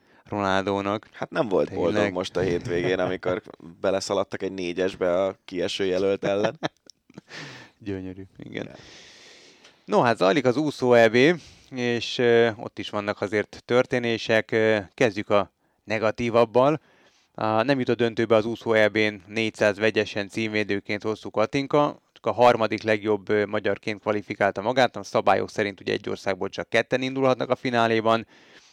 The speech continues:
Speaker 1: ezzel nincs is, ö, úgy akkora gond, mondjuk négy negyvenötös időt úszott, és természetesen ő volt a leginkább elkenődve a, az idő láttán.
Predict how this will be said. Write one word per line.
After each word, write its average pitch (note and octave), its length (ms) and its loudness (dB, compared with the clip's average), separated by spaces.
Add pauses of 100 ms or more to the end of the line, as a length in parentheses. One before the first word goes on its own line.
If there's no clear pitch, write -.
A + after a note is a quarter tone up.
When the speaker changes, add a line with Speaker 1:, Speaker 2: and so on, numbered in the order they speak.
(120)
Speaker 1:
ezzel G2 320 -2
nincs G#2+ 300 -6
is, - 240 -12
ö, G2+ 320 -2 (400)
úgy - 200 -14 (220)
akkora G2+ 360 -2
gond, A#2+ 220 2
mondjuk A2+ 220 -6
négy B2 160 0
negyvenötös A2 540 -2
időt G#2 280 -4
úszott, A#2 400 -4
és G#2+ 240 -4 (160)
természetesen G#2+ 760 0
ő A2 60 -4
volt G#2+ 180 -2
a G#2+ 60 -2
leginkább G2+ 540 0
elkenődve G2+ 640 0 (380)
a, - 120 -4 (300)
az G2+ 140 -2
idő G2+ 420 -4
láttán. C3 580 0